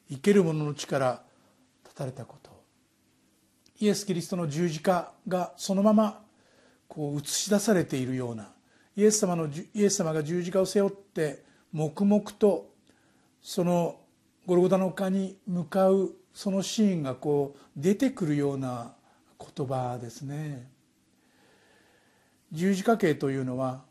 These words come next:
まあ、ギリシャの哲学者のキケロという人の言葉では、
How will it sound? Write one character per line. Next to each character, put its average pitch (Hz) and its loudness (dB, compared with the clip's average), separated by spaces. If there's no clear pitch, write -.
ま 123 -14
あ、 - -20
ギ 165 -4
リ 151 -4
シ 160 -4
ャ 147 0
の 135 -2
哲 139 -6
学 151 -2
者 - -4
の 131 -4
キ - -20
ケ 185 4
ロ 156 -2
と 147 -6
い 123 -8
う - -8
人 - -12
の 131 -6
言 139 -10
葉 139 -4
で 131 -6
は、 127 -6